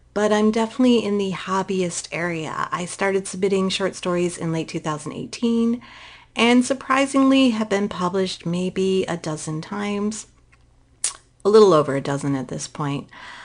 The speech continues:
Um, I don't take my writing too seriously, and it's not my full-time position,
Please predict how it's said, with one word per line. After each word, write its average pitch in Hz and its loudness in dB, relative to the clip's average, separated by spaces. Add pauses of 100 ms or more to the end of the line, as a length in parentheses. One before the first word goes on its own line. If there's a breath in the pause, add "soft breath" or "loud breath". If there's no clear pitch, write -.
(340 loud breath)
Um, 175 2
I 175 0
don't 170 -2
take 175 -6
my 170 -2
writing 160 -2
too 165 -8
seriously, 240 0
and 165 -2
it's 170 -6
not 202 -4
my 247 0
full-time 220 -2
position, 151 -6